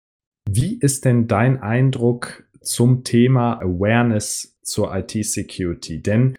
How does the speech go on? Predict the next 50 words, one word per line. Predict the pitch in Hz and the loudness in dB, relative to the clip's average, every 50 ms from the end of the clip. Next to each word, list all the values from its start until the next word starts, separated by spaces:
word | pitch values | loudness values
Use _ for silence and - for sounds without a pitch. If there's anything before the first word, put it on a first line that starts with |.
| _ - | _ -8
I-T-Security | 101 95 - 127 143 - - - - - 151 143 - 120 | -8 -2 0 0 0 0 -4 -4 -2 -2 -2 0 0 -2
hat | - - 135 - - | 0 0 0 0 0
ja | 151 | 0
das | 131 120 - - | 0 0 -4 -2
Problem, | - - 101 98 104 107 113 131 147 156 151 - _ | -2 -4 -2 0 2 2 4 4 4 2 -2 -4 _
es | _ 123 - - - | _ -8 -8 -8 -10
produziert, | _ - - - 104 101 - - - 139 156 170 170 - | _ -6 -4 -2 -2 -2 -4 -4 -2 0 0 2 2 0
du | 101 | -2
hast | 98 - | 0 -2
gerade | - 101 - 107 | -4 -4 -2 -2
eben | 104 101 | -2 -2
die | 95 92 | -2 -2
Aufwände | 90 104 120 123 - 131 123 120 | 0 0 0 0 0 -2 -4 -2
schon | 120 - - 120 120 | -4 -4 -4 -4 -2
genannt, | 113 110 110 117 117 - - | -2 -2 -2 -2 -4 -6 -6
erstmal | - 101 113 131 131 - - 135 127 123 120 117 120 - | -2 0 0 0 0 0 0 0 2 2 2 0 -2 -4
sehr | 98 92 90 107 117 131 | -6 -4 0 0 0 0
viele | 131 - - 113 104 98 95 | 0 -2 -2 -2 -2 -2 -2
Kosten | - - - - 113 113 - - - - 180 185 202 208 - | -4 -2 0 0 0 0 0 -4 -2 0 0 0 0 0 0
und | - 127 123 127 117 | 0 0 2 2 2
der | 107 104 | 2 2
Nutzen | 104 110 127 151 - - - - - - 180 175 170 165 - - | 4 4 4 2 2 -2 -4 -2 0 2 2 2 2 0 -2 -2
ist | 139 135 - - 135 | -2 -2 -2 0 -2
ja | 113 | -2
erstmal | - 101 120 - - - 120 113 113 113 - - | 0 0 -2 -2 0 0 2 2 2 0 0 4
unsichtbar. | 147 131 139 147 135 107 92 - - - _ 95 90 85 82 78 - | 6 8 8 8 6 4 0 -2 -4 -6 _ 0 0 0 0 -2 -2
Also | 90 92 92 90 98 | -2 -2 -2 0 0
wie | 120 | 2
dieser | 143 139 113 113 107 107 | 2 2 2 4 2 2
schwere | 104 - - - 117 143 156 151 131 | 0 -2 0 2 2 4 4 0 -2
Tresor | - - 120 107 101 113 123 147 151 - | -2 0 -2 0 2 4 2 2 2 2
in | 117 | 2
der | 110 98 | 0 2
Bank, | 85 - 107 120 156 160 - - - | 2 2 2 2 0 0 -2 -4 -4
der | 110 95 | -4 -2
erstmal | 107 117 - - 98 | -2 -4 -4 -4 -2
sehr | 92 113 120 | 0 0 0
viel | 120 - 90 | 0 -2 -8
kostet. | - - 120 123 131 - - - 175 175 - - | -2 2 2 2 2 2 0 0 0 0 -2 -6
Jede | 101 98 131 160 147 113 | 0 2 2 4 4 2
Nacht | 120 135 143 - - - | 0 0 -2 -4 -6 -8
ist | - 117 - | -8 -4 -2
das | 117 110 - | -4 -4 0
Gold | - 113 110 104 - | 2 2 2 2 2
sicher | - 127 - - 127 | 0 -2 0 0 0
verwahrt | 113 - 110 98 98 107 117 147 - - | 0 0 -2 0 2 2 2 2 0 0
und | 101 101 | -2 -2
man | 98 98 | -2 -2
sagt, | 104 101 - - | -2 -4 -4 -2
ja, | 101 104 117 120 120 - - - - | 0 2 2 2 2 0 -4 -10 -20